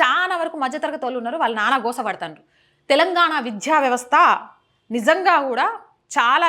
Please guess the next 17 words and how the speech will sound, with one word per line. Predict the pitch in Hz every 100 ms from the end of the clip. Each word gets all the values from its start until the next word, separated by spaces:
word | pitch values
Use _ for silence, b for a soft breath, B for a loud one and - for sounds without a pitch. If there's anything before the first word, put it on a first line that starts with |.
| 330
చాలా | 262 262
చాలా | 247 226 -
ప్రాబ్లమ్స్లో | 240 262 277 262 262 254
ఉంది, | 220 240 294
అది | 196 202
వాస్తవం. | 302 - 311 185 - _ _ _ _ _ _ _ 370
హా? | 523 - B B B - 226
ఏదో | 233
రాజకీయ | 214 220 262 269 -
పార్టీ | 226 226 202
అనుకుండట, | 214 247 269 262 403 571 B B -
పసిపిల్లల్ని | 311 403 415 392 370 339
అడ్డం | 269 285 294
పెట్టుకొని, | 285 339
పాపం | 370 330 302
ఇప్పుడు | - 254
ఎన్నికలుండే | 254 320 349 359 359